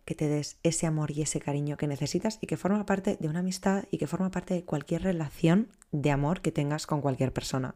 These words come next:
incluida tú misma. Es completamente absurdo el perfeccionismo y es algo en lo que nos hemos respaldado muchas, yo la primera,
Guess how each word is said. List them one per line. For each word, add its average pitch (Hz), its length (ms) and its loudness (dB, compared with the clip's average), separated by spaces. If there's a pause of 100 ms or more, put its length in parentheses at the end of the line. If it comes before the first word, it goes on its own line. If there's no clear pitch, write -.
incluida 165 440 4 (120)
tú 147 80 2
misma. 143 400 0 (300)
Es 165 320 6
completamente 143 800 0
absurdo 165 760 0
el 151 160 -2
perfeccionismo - 960 -8
y 190 100 -2
es 196 140 -2
algo 190 160 -2
en 208 80 0
lo 180 80 -4
que 165 60 -6
nos 151 160 -6
hemos 160 160 -2
respaldado 156 580 -2
muchas, 151 500 -4 (120)
yo 170 300 6
la 147 280 2
primera, 147 580 2